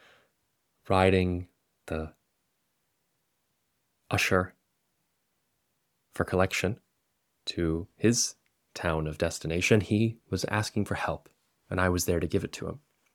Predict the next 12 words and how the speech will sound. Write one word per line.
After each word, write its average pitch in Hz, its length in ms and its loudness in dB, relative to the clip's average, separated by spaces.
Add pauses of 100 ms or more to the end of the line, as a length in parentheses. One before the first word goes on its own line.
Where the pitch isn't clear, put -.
(1000)
So 113 140 4
I 113 140 10
understood 123 540 8
that, 107 100 10
especially 123 480 8
being 110 280 6
a 101 60 6
minister 104 560 4
in 98 80 6
a 92 60 0
Catholic-speaking 101 760 2
country, 95 420 4